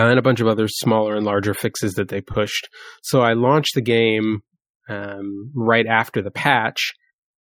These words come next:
and it had completely despawned all of the collectible items on the map, and about h-,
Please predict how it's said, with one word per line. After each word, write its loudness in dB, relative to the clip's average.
and 0
it 2
had -2
completely 0
despawned 2
all 4
of 0
the 2
collectible 0
items 0
on -2
the -2
map, 0
and 0
about 0
h-, -8